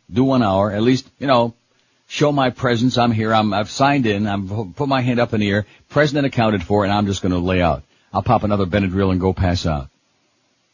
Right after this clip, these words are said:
The fact is, Neil, I don't know if you heard this already or not, but there should be a surprise awaiting you after your summer vacation, assuming you come back here at all. They're opening a Crystal on the northwest corner of Sunrise and the Power Line. It says it's Mooly Town.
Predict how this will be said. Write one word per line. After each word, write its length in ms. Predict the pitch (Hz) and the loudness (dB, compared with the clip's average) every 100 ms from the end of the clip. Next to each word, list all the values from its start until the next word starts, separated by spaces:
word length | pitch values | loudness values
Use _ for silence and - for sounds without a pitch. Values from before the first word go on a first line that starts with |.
| _ _ _ _ _ _ _ _ _ _ _ - | _ _ _ _ _ _ _ _ _ _ _ -20
The 60 | 90 | -2
fact 320 | 139 143 113 | 0 2 0
is, 120 | 98 | 0
Neil, 160 | 110 110 | 0 0
I 60 | |
don't 140 | 107 110 | 0 0
know 60 | |
if 100 | 107 | -2
you 100 | 101 | -2
heard 140 | 98 107 | -2 -2
this 160 | 101 101 | -2 -2
already 280 | 101 98 | -2 -2
or 40 | 92 | 0
not, 220 | 101 92 | 0 -2
but 120 | 90 | -4
there 120 | 101 | -6
should 220 | 95 135 117 | -2 -2 -2
be 80 | |
a 60 | 110 | -2
surprise 560 | 107 90 117 120 117 104 | -4 -4 0 2 0 -2
awaiting 340 | 107 117 113 | -2 -2 0
you 120 | 117 | 0
after 200 | 110 104 | -2 -4
your 100 | 107 | -4
summer 240 | 101 113 101 | -2 -2 0
vacation, 440 | 101 - 117 - | -2 -2 -4 -4
assuming 340 | 95 131 139 | -4 0 2
you 100 | 101 | 0
come 160 | - 95 | -2 0
back 180 | 101 95 | 0 0
here 140 | 98 | -2
at 60 | 98 | 0
all. 280 | 107 98 - _ _ - | 0 0 -6 _ _ -6
They're 160 | 107 | -2
opening 280 | 117 135 123 | 0 0 0
a 80 | 110 | -2
Crystal 540 | - 165 175 120 104 | -2 -2 0 -2 -2
on 200 | 87 107 | 0 0
the 60 | 104 | 0
northwest 440 | 117 135 120 110 | 0 -2 -2 -6
corner 200 | - 120 | -4 -4
of 100 | 107 92 | -4 -2
Sunrise 560 | 135 135 127 135 135 | -2 0 0 0 -2
and 300 | 101 110 107 | -4 -2 0
the 100 | 104 | -2
Power 280 | 92 143 170 | 0 2 4
Line. 380 | 117 87 76 69 _ _ _ _ _ _ _ _ _ _ _ _ - | 2 0 -2 -10 _ _ _ _ _ _ _ _ _ _ _ _ -10
It 120 | 101 | -6
says 280 | 127 127 113 | 0 2 2
it's 180 | 110 107 | 0 2
Mooly 440 | 120 180 185 131 | 2 4 4 2
Town. 640 | 104 98 90 95 117 131 | 0 -2 0 0 -2 -4